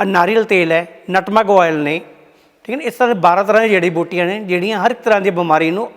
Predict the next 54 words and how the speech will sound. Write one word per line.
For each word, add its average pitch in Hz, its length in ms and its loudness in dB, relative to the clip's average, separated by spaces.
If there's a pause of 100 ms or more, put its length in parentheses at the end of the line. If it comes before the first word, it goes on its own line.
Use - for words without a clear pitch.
ਅਲੱਗ-ਅਲੱਗ 214 340 2
ਅਸਰ 180 180 -4
ਕਰਦੀਆਂ 135 420 -6
ਨੇ। 113 80 -18 (480)
ਬਾਰਾਂ 180 380 2
ਸਾਲ 190 260 2
ਤੋਂ 190 160 2
ਉੱਪਰ 170 340 0
ਬੱਚੇ 156 400 -2
ਨੂੰ 165 160 -2
ਆਪਾਂ 165 200 0
ਇਹਨੂੰ 190 120 -2
ਯੂਜ਼ 156 220 -2
ਕਰ 156 120 -2
ਸਕਦੇ 151 380 -6
ਹਾਂ। 202 60 -10
ਬਾਰਾਂ 175 260 2
ਸਾਲ 214 180 2
ਤੋਂ 202 80 -2 (100)
ਘੱਟ 196 120 -2
ਨਹੀਂ 180 120 -4
ਕਰ - 120 0
ਸਕਦੇ 175 240 -2
ਕਿਉਂਕਿ 170 300 -4
ਉਹਨਾਂ 185 160 -2
ਦੀ 190 40 -4
ਸਕਿਨ 185 280 -2
ਬਹੁਤ 180 180 0
ਜ਼ਿਆਦਾ 170 180 4
ਸੈਂਸਿਟਿਵ 170 400 -4
ਹੁੰਦੀ 156 280 -6
ਆ। 185 100 -4 (600)
ਹਾਰਮੋਨਸ 202 400 2
ਉਹਨਾਂ 202 220 2
ਦੇ 190 180 2
ਅਜੇ 185 180 0
ਤਿਆਰ 160 340 2
ਹੋ 160 180 2
ਰਹੇ 180 80 2
ਹੁੰਦੇ 170 260 0
ਨੇ, 202 120 -6
ਬਾਡੀ 175 280 0
ਚੰਗੀ 175 240 -6
ਤਰ੍ਹਾਂ 180 160 0
ਤਿਆਰ 170 260 2
ਨਹੀਂ 151 120 -6
ਹੋਈ 139 140 -6
ਹੁੰਦੀ। 127 160 -12 (400)
ਬਾਰਾਂ 202 200 2
ਸਾਲ 202 180 2
ਤੋਂ 202 120 2
ਉੱਪਰ 202 260 0
ਕੋਈ 240 300 2
ਵੀ 220 240 -6